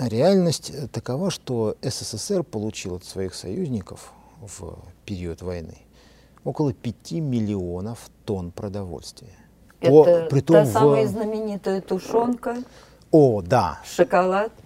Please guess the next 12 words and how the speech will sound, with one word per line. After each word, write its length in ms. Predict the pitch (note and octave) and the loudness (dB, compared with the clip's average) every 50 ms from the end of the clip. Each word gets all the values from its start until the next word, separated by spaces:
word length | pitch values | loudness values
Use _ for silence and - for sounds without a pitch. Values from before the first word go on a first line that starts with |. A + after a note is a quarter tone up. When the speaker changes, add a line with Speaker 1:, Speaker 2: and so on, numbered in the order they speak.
| - - | -10 -2
Speaker 1:
О, 160 | - F3 E3 | 2 2 2
да, 300 | C#3 A#2 B2+ A2 F#2 F2+ | 4 2 0 0 0 -2
знаменитая 640 | E2+ E2 A#2 C#3+ E3 F#3+ A3 C#4 C#4 F#3 - G3+ F#3+ | -2 0 2 4 6 6 6 4 4 4 4 4 4
тушенка. 640 | - - E3+ D3+ - - F3 E3 D3 A#2+ G2+ - G2 | 4 2 0 0 0 4 4 4 4 4 0 -4 -8
Притом, 320 | F2 - G#2 - - C#3+ B2+ | -10 -10 -4 0 0 0 0
кстати, 220 | - A#2+ - A#2+ | 0 -6 -12 -12
с 40 | - | -10
тушенкой 360 | - B2+ - D3+ D3 - - | -8 -6 -4 -4 -4 -4 -4
связана 260 | - C#3 C#3+ A#2 A2+ | -2 0 0 0 0
еще 220 | C3 B2+ - - F#3+ | -2 -2 0 2 2
одна 240 | F#3+ C#3+ C3 B2 A#2+ | 2 2 2 0 0
история, 480 | - - - - A#2+ G2+ F#2+ F#2+ F2 | -2 -4 -4 -2 -2 0 0 -2 -4